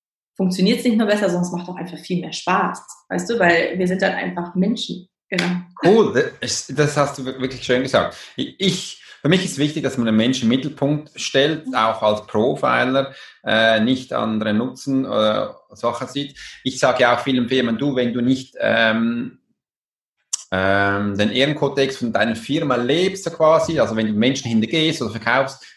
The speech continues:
Speaker 2: dann arbeite ich nicht für dich. Da habe ich echt keinen Bock, äh, das müssen die auch sehen und das fühlen können. Das ist mir wichtig.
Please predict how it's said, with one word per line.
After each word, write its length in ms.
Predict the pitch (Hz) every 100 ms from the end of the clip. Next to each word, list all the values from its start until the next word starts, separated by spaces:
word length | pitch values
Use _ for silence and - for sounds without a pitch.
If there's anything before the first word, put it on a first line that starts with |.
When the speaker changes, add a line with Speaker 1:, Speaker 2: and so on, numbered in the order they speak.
| -
Speaker 2:
dann 120 | 123
arbeite 340 | 101 104 104 -
ich 80 |
nicht 180 | 92 90
für 80 | -
dich. 200 | - -
Da 120 | 95
habe 140 | 104 101
ich 120 | -
echt 200 | 95 -
keinen 160 | 101
Bock, 240 | 95 - - _ - - _
äh, 440 | 107 107 110 110 104 - _
das 160 | 104 113
müssen 340 | 110 107 107
die 100 | 104
auch 160 | 98 -
sehen 380 | - 104 117
und 60 | 107
das 180 | 98 -
fühlen 460 | - 127 123 110
können. 200 | - 85
Das 100 | 92
ist 60 | -
mir 120 | 139
wichtig. 480 | 107 117 - 73 -